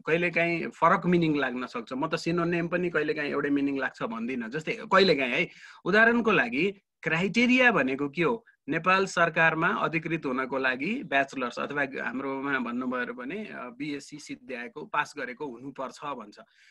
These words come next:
तर बिएससी पास गरेको मान्छे अधिकृत हुन पाउँछ र? त्यो त एउटा क्राइटेरिया हो नि, होइन? कन्डिसन फुलफिल गर्यो भने चाहिँ हुन्छ, हुन्छ। तर क्राइटेरिया फुलफिल, फेरि क्राइटेरिया पनि फुलफिल गरेन भने हुँदैन।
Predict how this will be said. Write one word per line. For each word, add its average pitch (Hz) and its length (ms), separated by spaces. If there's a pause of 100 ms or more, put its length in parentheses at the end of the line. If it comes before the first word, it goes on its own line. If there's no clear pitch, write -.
(120)
तर 180 140
बिएससी 196 380
पास 185 300
गरेको 175 300
मान्छे 160 280
अधिकृत 143 400
हुन 120 180
पाउँछ 135 320
र? 160 160 (1800)
त्यो 226 100
त 220 40
एउटा 220 400
क्राइटेरिया 208 800
हो 117 140
नि, 156 280 (760)
होइन? 175 180 (560)
कन्डिसन 240 680
फुलफिल 220 400
गर्यो 202 280
भने 190 180
चाहिँ 202 180
हुन्छ, 160 380
हुन्छ। 151 420
तर 160 300
क्राइटेरिया 226 720
फुलफिल, 196 380
फेरि 208 280
क्राइटेरिया 220 500
पनि 247 140
फुलफिल 196 340
गरेन 165 340
भने 139 200
हुँदैन। 135 480